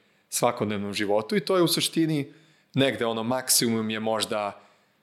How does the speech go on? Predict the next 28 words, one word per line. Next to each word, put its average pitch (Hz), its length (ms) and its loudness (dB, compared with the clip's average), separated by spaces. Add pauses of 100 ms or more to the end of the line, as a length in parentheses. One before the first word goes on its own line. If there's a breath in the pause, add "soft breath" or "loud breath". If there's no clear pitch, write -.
(180)
najteža 120 540 2
osoba 107 320 0
u 101 40 0
vašem 101 300 0
životu, 101 480 0 (120)
kad - 200 -6
ste 107 460 0
sa - 160 -4
njom 110 300 -4
ili 110 80 -8
s - 140 -4
njim, 131 340 0 (1000 soft breath)
ili, 127 320 4
ovaj, 117 380 2
najteža 117 420 -2
situacija, 113 760 0 (520 soft breath)
tada 117 220 2
ste - 140 -2
baš 110 240 0
aktivirani 101 580 -2
u 101 80 -8
jakoj 110 440 0
emociji, 104 640 -2
ono, 104 280 0
ko - 180 -2
da 147 80 0
vas 147 240 -2 (340 loud breath)
emocija 135 480 2